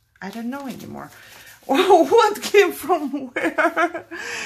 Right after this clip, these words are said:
I know that this one was sent to me by a friend, and I believe this is, um, from Germany. I haven't had a chance to make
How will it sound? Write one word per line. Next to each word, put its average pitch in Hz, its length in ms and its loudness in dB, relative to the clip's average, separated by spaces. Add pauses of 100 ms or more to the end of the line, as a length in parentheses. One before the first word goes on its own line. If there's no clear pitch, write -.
(460)
I 220 100 2
know 247 160 4
that 196 220 -4
this 381 240 0
one 381 180 0
was 196 240 -2
sent 165 280 -2
to 214 100 -8
me 202 140 -8
by 202 200 0
a 208 100 2
friend, 226 320 0
and 190 120 -4
I 160 100 -4
believe 233 400 -4
this 277 220 -6
is, - 220 -10
um, 285 300 2
from 311 320 -6
Germany. 330 600 -6 (560)
I - 120 0
haven't 285 420 -2
had 269 200 -6
a 214 80 -8
chance 202 600 -6
to 185 100 -12
make 185 280 -8